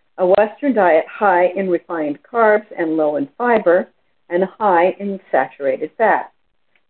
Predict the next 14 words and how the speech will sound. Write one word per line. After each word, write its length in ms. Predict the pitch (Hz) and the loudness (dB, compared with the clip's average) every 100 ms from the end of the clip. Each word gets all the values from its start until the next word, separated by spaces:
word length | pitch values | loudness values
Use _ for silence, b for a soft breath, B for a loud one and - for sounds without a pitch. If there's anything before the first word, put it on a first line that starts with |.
| _ - | _ -2
smoking, 520 | 226 233 233 269 233 | 2 2 2 0 0
and 120 | 185 | -2
progressive 580 | 190 180 180 180 180 180 | -4 0 0 0 -4 2
weight 260 | 196 180 - | 2 2 -2
gain, 240 | 147 135 - | -10 -12 -6
all 560 | 147 151 156 - - - | 0 2 2 0 -4 -6
of 100 | 170 | -12
which 180 | - - _ _ - | -10 -10 _ _ -8
play 120 | 147 | -8
a 60 | |
part 260 | 135 175 156 | -4 -4 -4
in 80 | - | -6
this. 120 | - _ _ _ _ _ _ _ _ _ _ _ _ _ _ _ _ _ | -14 _ _ _ _ _ _ _ _ _ _ _ _ _ _ _ _ _
Metabolic 500 | 214 202 180 180 170 | 0 2 4 4 4